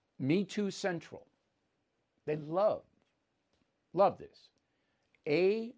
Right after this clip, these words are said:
nineteen, page A nineteen. That's where they put the story. There comes a point,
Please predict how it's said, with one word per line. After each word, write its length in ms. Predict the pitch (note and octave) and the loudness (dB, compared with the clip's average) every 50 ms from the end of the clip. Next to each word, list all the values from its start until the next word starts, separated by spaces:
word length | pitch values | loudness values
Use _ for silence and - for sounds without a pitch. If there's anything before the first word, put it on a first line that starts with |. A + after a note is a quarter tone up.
| _ - | _ -6
nineteen, 720 | C3 C3+ C#3+ D3+ D#3 D3 - - D#3 D3+ B2 G2 D#2 - _ _ _ _ - | -4 -2 -2 -2 -4 -6 -10 -10 -8 -6 -6 -8 -10 -14 _ _ _ _ -14
page 480 | - - C3 A#2+ A#2 A2+ G#2 - - - _ _ _ _ - | -10 -6 -6 -4 -4 -6 -8 -10 -16 -20 _ _ _ _ -6
A 440 | - C#3+ D3+ D#3+ E3+ F3+ G3+ G#3+ A#3 - _ _ _ _ _ - - - - - | -2 -2 0 0 0 -2 -4 -6 -10 -14 _ _ _ _ _ -20 -20 -20 -18 -14
nineteen. 500 | C3+ - A#2+ A#2+ A2 - - - - - _ _ _ _ _ _ _ _ _ _ _ _ _ _ _ _ _ _ _ - | -12 -10 -10 -10 -10 -14 -20 -20 -20 -20 _ _ _ _ _ _ _ _ _ _ _ _ _ _ _ _ _ _ _ -20
That's 160 | - - - | -20 -16 -14
where 80 | F#2+ E2+ | -12 -12
they 60 | D#2+ | -12
put 160 | - - - | -14 -20 -20
the 80 | _ _ | _ _
story. 220 | _ - - - _ _ _ _ _ _ _ _ _ _ _ _ _ _ _ _ _ _ _ _ _ _ _ _ _ _ _ - _ _ _ _ _ _ _ _ _ _ _ _ _ _ _ _ _ _ _ _ _ _ _ _ _ _ _ _ _ _ _ _ _ _ _ _ - - _ _ _ _ _ _ _ _ _ _ _ _ _ _ | _ -20 -20 -20 _ _ _ _ _ _ _ _ _ _ _ _ _ _ _ _ _ _ _ _ _ _ _ _ _ _ _ -20 _ _ _ _ _ _ _ _ _ _ _ _ _ _ _ _ _ _ _ _ _ _ _ _ _ _ _ _ _ _ _ _ _ _ _ _ -20 -20 _ _ _ _ _ _ _ _ _ _ _ _ _ _
There 120 | - C#3 C#3+ | 4 6 6
comes 260 | E3+ F3+ F#3 F3 F3+ | 8 6 6 6 2
a 60 | F#3 | -2
point, 420 | - - G3 G3 G3+ A3+ B3 A3+ | 0 2 4 4 4 4 2 0